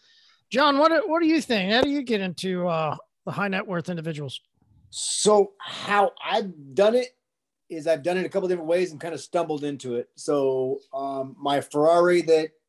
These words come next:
Speaker 2: that I work on specifically was, happened to be, uh, my wife's I T guy, and he was coming to work on her computer, and he, I'm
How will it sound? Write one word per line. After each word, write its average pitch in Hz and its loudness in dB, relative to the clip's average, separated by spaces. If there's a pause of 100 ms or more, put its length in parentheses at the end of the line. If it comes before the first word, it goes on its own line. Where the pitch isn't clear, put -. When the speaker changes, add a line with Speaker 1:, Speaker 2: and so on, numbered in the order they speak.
(160)
Speaker 2:
that 151 -6
I 147 -4
work 156 0
on 160 2
specifically 160 -2 (440)
was, 143 2
happened 147 -2
to 143 -2
be, 143 2 (560)
uh, 135 0
my 135 -4
wife's 147 0 (220)
I 156 0
T 180 -8
guy, 131 -6 (120)
and 135 -4
he 135 0
was 135 0
coming 160 0
to 147 0
work 156 2
on 160 4
her 147 0
computer, 165 0
and 151 -8
he, 143 -4 (100)
I'm 131 -14